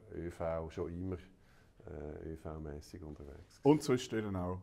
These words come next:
Speaker 2: auf dem Wasser, oder?
Speaker 1: Genau, das ist
Speaker 2: Genau.
Speaker 1: ja auch, äh, relativ umweltfreundlich.
Speaker 2: Genau. Besten Dank für den Moment.
Speaker 1: Danke vielmals.
Speaker 2: Olivier Aebi.
Speaker 1: Das Gespräch.
Speaker 2: Und, äh, das ist gerade das Stichwort, meine Damen und Herren,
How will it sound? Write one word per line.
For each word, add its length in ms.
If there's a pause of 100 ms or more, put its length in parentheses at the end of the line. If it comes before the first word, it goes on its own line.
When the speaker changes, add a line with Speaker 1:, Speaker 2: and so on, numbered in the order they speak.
Speaker 2:
auf 120
dem 120
Wasser, 360
oder? 260
Speaker 1:
Genau, 420
das 180
ist 120
Speaker 2:
Genau. 120
Speaker 1:
ja 200
auch, 160
äh, 400
relativ 500
umweltfreundlich. 840
Speaker 2:
Genau. 340 (1900)
Besten 300
Dank 320
für 220
den 120
Moment. 520 (240)
Speaker 1:
Danke 300
vielmals. 380
Speaker 2:
Olivier 440
Aebi. 300
Speaker 1:
Das 80
Gespräch. 420 (300)
Speaker 2:
Und, 500
äh, 320
das 180
ist 140
gerade 160
das 140
Stichwort, 840
meine 280
Damen 320
und 160
Herren, 380